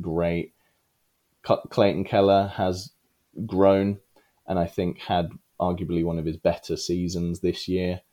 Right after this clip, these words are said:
um, for the Coyotes. And I just think that it will be really sad to see O E L go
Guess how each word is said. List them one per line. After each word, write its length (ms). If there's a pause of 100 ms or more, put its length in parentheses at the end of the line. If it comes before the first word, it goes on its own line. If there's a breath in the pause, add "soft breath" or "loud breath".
(460)
um, 520 (220)
for 220
the 60
Coyotes. 680 (100)
And 380 (360)
I 100
just 220
think 320
that 380 (1500)
it 160
will 100
be 240
really 440
sad 380
to 60
see 200
O 140
E 100
L 120
go 460